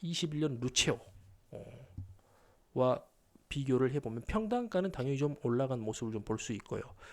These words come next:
그 외에 공사비와 관련된 어떤 뭐 정비 기반 시설 공사비라든지, 어, 치장물자, 뭐죠? 지-, 치장인가요?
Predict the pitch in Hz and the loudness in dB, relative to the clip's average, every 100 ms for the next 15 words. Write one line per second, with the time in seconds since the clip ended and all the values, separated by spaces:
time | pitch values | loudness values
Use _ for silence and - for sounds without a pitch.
0 | - - 196 147 127 160 - 113 117 143 | -4 8 8 10 6 4 0 -4 0 2
1 | 139 131 131 127 117 110 113 113 113 113 | 2 2 2 2 2 2 2 2 0 0
2 | 110 - - - - 110 104 104 101 101 | -4 -12 -18 -20 -8 -4 -4 -4 -6 -6
3 | - - - 113 123 151 131 123 - 117 | -6 -8 -6 -4 -2 0 2 2 2 0
4 | 107 101 107 104 101 95 - 120 202 233 | -2 -4 -2 -2 -4 -6 -8 0 0 0
5 | - - - - - 110 110 101 - - | -8 -20 -20 -20 -14 -12 -10 -12 -16 -16
6 | 147 - 202 208 208 196 196 - - 190 | -12 -4 -2 0 2 2 0 0 8 10
7 | 196 190 196 214 - - - 117 117 170 | 10 6 0 -10 -20 -16 -10 -8 -4 -4
8 | - 135 - - - - - - - 180 | -2 -4 -4 -12 -12 -16 -14 -8 -2 0
9 | 175 151 107 151 | 0 0 -2 -4